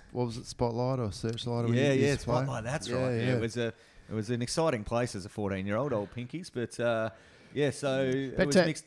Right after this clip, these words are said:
Speaker 2: <laughs>
Speaker 3: to answer your question, Adam, all the competitors were staying at that, majority of them,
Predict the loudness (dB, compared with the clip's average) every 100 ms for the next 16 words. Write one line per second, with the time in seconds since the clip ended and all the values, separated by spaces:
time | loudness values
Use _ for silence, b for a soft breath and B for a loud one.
0 | -8 -6 2 8 12 12 12 12 12 10
1 | 10 6 8 8 8 8 8 10 12 12
2 | 10 6 2 2 2 2 0 0 0 2
3 | 4 6 6 6 2 0 0